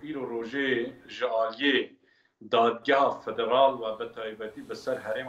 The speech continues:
کردستان ده و دوار آبوری هناتنا نفت حریم کردستان تین داین همو اوانا لاساس ده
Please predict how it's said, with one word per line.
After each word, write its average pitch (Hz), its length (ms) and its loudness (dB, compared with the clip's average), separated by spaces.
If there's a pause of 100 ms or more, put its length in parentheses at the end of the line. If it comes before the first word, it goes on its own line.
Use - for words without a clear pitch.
(220)
کردستان 110 760 2
ده 101 240 2
و 110 300 -12
دوار 117 400 4 (140)
آبوری 113 340 -2
هناتنا 110 720 -2 (420)
نفت 139 400 2
حریم 113 600 -2
کردستان 113 680 -6
تین 120 280 0
داین 123 560 -4 (720)
همو 156 520 0
اوانا 151 640 -2
لاساس 139 680 -6
ده 131 120 -4